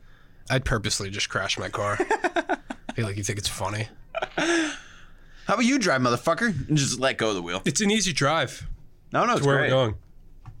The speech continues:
Speaker 1: going. <sighs> Yeah, it's a not, it's not a bad ride. Oh, we should leave
Speaker 2: You
Speaker 1: early,
Speaker 2: right
Speaker 1: though.
Speaker 2: over there?
Speaker 1: Huh?
Speaker 2: You were right over there?
Speaker 1: Yeah, I'm like, I felt like I had a burp coming, and it didn't come. That's what she said.
Speaker 2: <laughs>
Speaker 1: But, um, um,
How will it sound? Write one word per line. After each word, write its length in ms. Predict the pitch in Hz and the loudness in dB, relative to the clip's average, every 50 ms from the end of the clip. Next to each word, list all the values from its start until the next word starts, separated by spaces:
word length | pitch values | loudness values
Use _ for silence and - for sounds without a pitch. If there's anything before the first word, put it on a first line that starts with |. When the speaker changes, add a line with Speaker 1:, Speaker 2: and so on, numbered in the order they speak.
| - - - - - 226 | -20 -20 -12 -4 -2 -2
Speaker 1:
going. 80 | 151 - - | -2 -2 -4
<sighs> 40 | - - - - - - - - - - | -12 -18 -20 -20 -10 -2 -2 -2 0 0
Yeah, 260 | 135 139 147 131 123 120 - | 0 2 2 2 2 0 0
it's 160 | - 127 - - | -2 -2 0 2
a 60 | 143 | 4
not, 160 | 151 151 - | 4 4 2
it's 120 | 135 - 165 | 0 0 2
not 120 | 160 156 | 2 2
a 40 | 143 | 4
bad 180 | 139 135 127 117 | 4 4 4 4
ride. 240 | 120 120 117 107 - - - - - - - - - - - - - - - - - - - - - - - - - - - - - - - - - - - - - - - - - | 4 4 4 2 -2 -6 -18 -20 -20 -20 -20 -20 -20 -20 -20 -20 -20 -20 -20 -20 -20 -20 -20 -18 -18 -18 -20 -20 -20 -20 -20 -20 -20 -20 -20 -20 -20 -20 -20 -20 -16 -16 -16 -12 -6
Oh, 140 | - 135 135 | -4 -2 -2
we 160 | 127 131 143 143 | -2 -2 -2 -2
should 200 | - - 160 151 | -2 -2 -2 0
leave 180 | 139 120 107 | 0 0 2
Speaker 2:
You 60 | 107 | 2
Speaker 1:
early, 200 | 107 113 110 110 90 | 2 2 2 2 2
Speaker 2:
right 80 | 101 | 2
Speaker 1:
though. 80 | 107 143 | 2 2
Speaker 2:
over 120 | 165 185 | 2 0
there? 180 | 208 226 220 - - - - - | 0 -2 -2 -6 -12 -20 -14 -6
Speaker 1:
Huh? 220 | - 135 151 170 - - _ - | -2 0 0 0 -2 -6 _ -4
Speaker 2:
You 120 | 120 127 | -2 0
were 80 | 123 101 | 2 2
right 160 | 92 98 107 | 2 2 2
over 100 | 127 139 | 2 2
there? 80 | 151 202 | 2 4
Speaker 1:
Yeah, 120 | 202 175 | 4 4
I'm 80 | 160 156 | 4 4
like, 340 | 151 147 139 143 - - - - - - - - - - - | 2 2 0 -2 -8 -12 -12 -10 -12 -12 -12 -14 -14 -10 -8
I 40 | 135 | -4
felt 180 | - 160 151 | 0 2 2
like 120 | 147 139 139 | 4 4 2
I 20 | |
had 80 | 135 127 | 2 0
a 40 | 110 | 0
burp 280 | 104 123 123 135 - | 2 2 2 2 2
coming, 360 | - 147 143 143 147 147 135 139 - - - - - - - - - - - - - - - - - - | 2 2 4 6 4 4 2 0 -6 -18 -20 -20 -20 -18 -12 -10 -10 -8 -10 -12 -16 -18 -20 -12 -4 -2
and 80 | 123 117 107 | -2 0 0
it 20 | |
didn't 140 | 107 110 107 | 0 -2 -2
come. 240 | - 110 104 101 104 - - - - - - - - - - | -4 -4 -2 0 0 0 0 0 -4 -4 -6 -12 -14 -10 -2
That's 180 | - 120 113 - | 0 0 2 2
what 80 | 117 - | 2 2
she 120 | - 113 | 2 2
said. 280 | - - 110 110 - - - - - | 2 2 2 2 0 -4 -12 -10 -4
Speaker 2:
<laughs> 400 | - 147 117 - - - - - | -4 -2 -2 -2 -6 -6 -4 0
Speaker 1:
But, 140 | 127 120 120 | 0 2 4
um, 260 | 120 113 110 107 101 - - - - - - - - - - - - - - - - - - - - - - | 4 4 4 2 2 -2 -10 -20 -18 -18 -18 -18 -20 -20 -20 -20 -20 -20 -20 -20 -20 -20 -20 -20 -18 -8 -2
um, 320 | 117 117 107 107 104 101 | 0 2 4 4 2 0